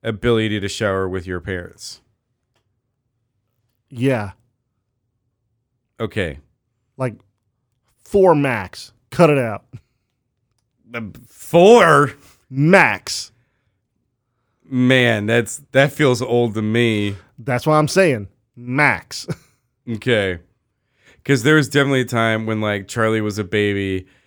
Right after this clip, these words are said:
Speaker 1: and, like, I'd have her in her bouncer and I'd be taking a shower, but, like, before I got in the shower, I would turn her bouncer around to face <laughs> away from me.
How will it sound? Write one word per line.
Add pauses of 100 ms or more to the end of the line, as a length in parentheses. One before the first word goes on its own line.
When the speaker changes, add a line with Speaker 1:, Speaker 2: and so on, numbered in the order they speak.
(280)
Speaker 1:
and,
like,
I'd
have
her
in
her
bouncer
and
I'd
be
taking
a
shower,
but,
like,
before
I
got
in
the
shower,
I
would
turn
her
bouncer
around
to
face
<laughs>
away
from
me.